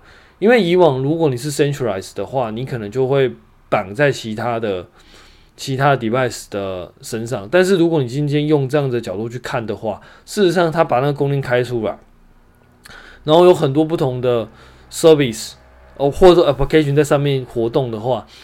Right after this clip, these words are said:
它基本上就掌握了跟 Apple 一样的那个 application 的生态系。就有点像是说，我们现在在E T H之所以可以用这么多服务，不是因为E T H本身，而是因为E T H它的 ecosystem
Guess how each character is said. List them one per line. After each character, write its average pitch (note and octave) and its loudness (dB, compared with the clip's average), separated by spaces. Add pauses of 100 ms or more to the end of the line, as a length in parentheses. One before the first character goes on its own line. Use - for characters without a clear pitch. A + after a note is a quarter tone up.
它 F#3 0
基 F#3 -6
本 D#3 0
上 D#3 0
就 E3+ 4
掌 A2 -4
握 C3+ 2
了 A#2+ 0
跟 B2+ -6 (680)
Apple D3+ 4
一 A#2+ -6
样 C#3 2
的 G2+ -8 (320)
那 D3 -6
个 C3+ -2
application C3+ -4
的 A2+ -8
生 A2+ -10
态 G#2+ -10
系。 - -18 (840)
就 C#4+ 2
有 D4+ 6
点 A3 4
像 G#3+ 6
是 G#3+ 4
说， G#3 6
我 F3+ 4
们 C#3+ -2
现 F#3+ 4
在 G#3 6
在 G3+ 4
E F#3+ -4
T F#3 2
H D#3+ -2
之 F3 -4
所 F3 2
以 - 2
可 D3 2
以 D3 2
用 D#3+ 2
这 D#3 -2
么 C#3+ -4
多 D3+ 4
服 C3+ -4
务， - -2
不 C3+ -8
是 D#3+ 0
因 F3+ 2
为 F#3 4
E E3 -4
T D3+ 2
H B2+ 0
本 F2+ -12
身， A#2+ -8
而 C3+ -4
是 E3+ 0
因 G3+ 2
为 G3+ 8
E F#3 -4
T F3+ 6
H C#3 2
它 C#3 -2
的 A#2+ -2 (480)
ecosystem D3+ 0